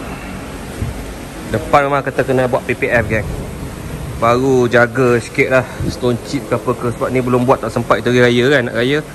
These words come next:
sempat tinted je. So, nanti kita buat P P F.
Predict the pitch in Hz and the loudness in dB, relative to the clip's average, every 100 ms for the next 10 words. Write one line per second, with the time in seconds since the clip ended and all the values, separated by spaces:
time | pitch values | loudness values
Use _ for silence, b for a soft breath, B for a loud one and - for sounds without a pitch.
0 | B - - 127 123 120 - 127 120 - | B -14 -4 -2 0 -2 0 0 0 -4
1 | - - - - - - - - 123 117 | -10 -16 -16 -16 -16 -14 -14 -6 0 0
2 | 123 123 120 147 - 101 113 127 | 0 0 2 0 0 -4 2 2